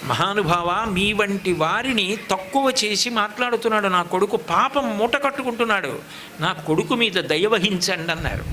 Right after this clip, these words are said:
అంటే మహాస్వామి వారు అన్నారు, "నా దయ ప్రవహిస్తూనే ఉంటుంది, అందుకోవడం నీ కొడుకు పని" అన్నారు. అంటే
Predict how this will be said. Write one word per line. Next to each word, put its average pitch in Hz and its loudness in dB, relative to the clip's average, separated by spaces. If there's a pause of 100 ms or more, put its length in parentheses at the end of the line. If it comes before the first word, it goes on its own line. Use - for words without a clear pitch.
(160)
అంటే 160 0
మహాస్వామి 185 0
వారు 170 -2
అన్నారు, 160 0
"నా 156 0
దయ 151 0
ప్రవహిస్తూనే 160 0
ఉంటుంది, 156 -6 (400)
అందుకోవడం 175 0
నీ 165 0
కొడుకు 151 -2
పని" 120 -4 (260)
అన్నారు. 113 -8 (560)
అంటే 160 -2